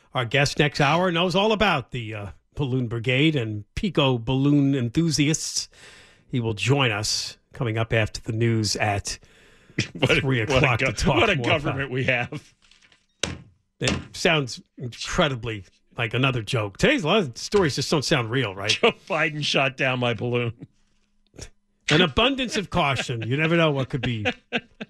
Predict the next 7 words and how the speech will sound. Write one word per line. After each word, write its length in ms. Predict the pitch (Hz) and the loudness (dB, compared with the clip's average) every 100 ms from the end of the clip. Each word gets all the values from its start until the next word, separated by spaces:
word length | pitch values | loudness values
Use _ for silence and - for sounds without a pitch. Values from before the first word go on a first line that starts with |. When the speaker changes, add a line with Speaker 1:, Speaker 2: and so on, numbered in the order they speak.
| _ - 214 _ - - _ - - | _ -10 -10 _ -20 -20 _ -10 -2
Speaker 1:
what 120 | 139 123 | 0 2
could 160 | 139 | 2
be 140 | 135 123 | 2 4
in 60 | |
there. 380 | 120 - 110 104 220 - - - - | 4 2 0 -2 -4 -2 -4 -4 -2
Speaker 2:
<laughs> 760 | 302 269 - 233 196 - 180 180 - _ _ 480 359 110 139 147 - 196 - 139 143 | -4 -4 -6 -12 -12 -14 -14 -14 -14 _ _ -10 -8 -4 -2 -2 0 -2 0 0 0
But, 240 | 262 - | 0 -2